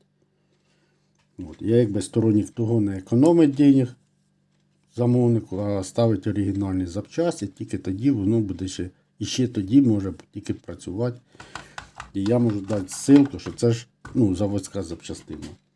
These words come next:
А десь з якогось А Б С виточить, випилять те саме, ну, чи з дерев'яшки якось, ну, я такого не вмію, ну, не можу я такого робити, бо я з людей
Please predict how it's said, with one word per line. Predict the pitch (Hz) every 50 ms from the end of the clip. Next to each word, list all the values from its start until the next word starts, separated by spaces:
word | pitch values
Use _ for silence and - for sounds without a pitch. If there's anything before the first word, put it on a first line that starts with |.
| _ _ _ _ _ _ _ _ _ _ _
А | - 92
десь | 90 95 127 127 113
з | 107
якогось | 107 107 - - 117 117 101 -
А | 107 98
Б | 95 98 107 113 127 131 123
С | - 113
виточить, | 101 95 107 120 120 120 110 95 - - 95 90 - -
випилять | 85 95 107 110 - 110 101 101 98 95 95
те | - 92 - - 95
саме, | - - - 92 90 87 85 78 73 76
ну, | 76 73 78 - -
чи | - - 82
з | 82
дерев'яшки | 82 92 101 92 92 87 98 113 120 117 - - 101
якось, | 95 87 82 - 87 82 - -
ну, | 98 92
я | 90 85 -
такого | - 98 87 - - 90 85
не | 82 85 87 87
вмію, | 90 98 107 110 104 123
ну, | 135 117 95 82 76 76 82
не | 92 95 120 120
можу | 110 110 107 95 90 90
я | 87 80
такого | - - - - 78 78 82 85
робити, | 90 87 92 120 123 110 92
бо | 95 98
я | 107 117
з | 107 95
людей | 92 87 82 80 95 95